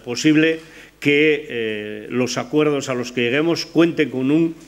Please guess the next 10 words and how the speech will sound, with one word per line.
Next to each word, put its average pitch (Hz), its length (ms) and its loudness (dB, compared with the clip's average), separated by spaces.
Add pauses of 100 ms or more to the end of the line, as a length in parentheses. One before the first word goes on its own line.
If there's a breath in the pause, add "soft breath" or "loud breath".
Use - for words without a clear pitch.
(280 loud breath)
amplio 156 640 0
soporte 135 500 -4
parlamen-, 117 400 -4 (140)
parlamentario. 107 580 -8 (920 loud breath)
Tenemos 196 360 2
una 202 120 4
ocasión 160 360 0
única. 117 380 -2 (1080 soft breath)
En 131 140 -2
España, 196 580 -2